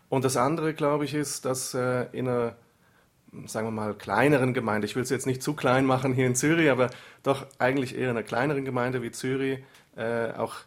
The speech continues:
Sinn macht, dass eigentlich alle verschiedenen Strömungen oder alle Gruppierungen zusammenarbeiten, einfach weil es sonst keinen Sinn macht. Wenn man sich, äh, zersplittert, zergliedert,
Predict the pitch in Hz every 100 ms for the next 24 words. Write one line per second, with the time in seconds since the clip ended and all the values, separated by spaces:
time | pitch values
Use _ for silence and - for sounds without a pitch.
0 | _ - - 175 190 170 147 - - -
1 | 120 113 117 123 120 117 - 113 117 113
2 | - 117 123 113 107 - 110 120 117 113
3 | 113 107 107 107 107 117 - 123 120 117
4 | 110 - _ - 110 107 123 120 120 120
5 | 120 120 123 - - - _ - 117 131
6 | 123 107 107 120 123 120 - 127 92 -
7 | 202 175 104 - 113 117 123 - - -
8 | - - 113 107 107 107 - 104 - -
9 | - 151 151 139 127 - 123 143 139 135